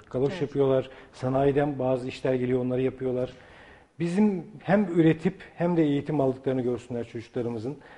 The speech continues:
Speaker 1: Ne şartlar altında bakım yaptığımızı görsünler. İnşallah onlar da duyarlıdır. Ee, bize maddi ve manevi her konuda biz desteklerini bekliyoruz. Buyursunlar,
Speaker 2: Evet.
Speaker 1: gelsinler.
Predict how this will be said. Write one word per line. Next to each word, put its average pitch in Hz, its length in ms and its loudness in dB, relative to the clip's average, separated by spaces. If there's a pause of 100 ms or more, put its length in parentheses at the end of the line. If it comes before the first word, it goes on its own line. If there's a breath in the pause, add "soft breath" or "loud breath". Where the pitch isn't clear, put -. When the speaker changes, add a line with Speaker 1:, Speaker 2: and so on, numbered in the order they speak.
(260 loud breath)
Speaker 1:
Ne 190 120 0
şartlar 165 400 2
altında 127 380 -2
bakım 135 260 -2
yaptığımızı 120 440 -4
görsünler. 127 520 -6 (460 soft breath)
İnşallah 190 360 4
onlar 180 380 4
da 139 240 2
duyarlıdır. 151 840 4
Ee, 113 800 -6
bize 165 440 0
maddi 139 360 0
ve 190 80 8
manevi 127 440 2
her 160 180 0
konuda 127 320 -4 (500 loud breath)
biz 147 120 -12
desteklerini 151 560 -2
bekliyoruz. 135 420 -4 (160)
Buyursunlar, 131 340 -2
Speaker 2:
Evet. 135 100 -4
Speaker 1:
gelsinler. 120 560 -8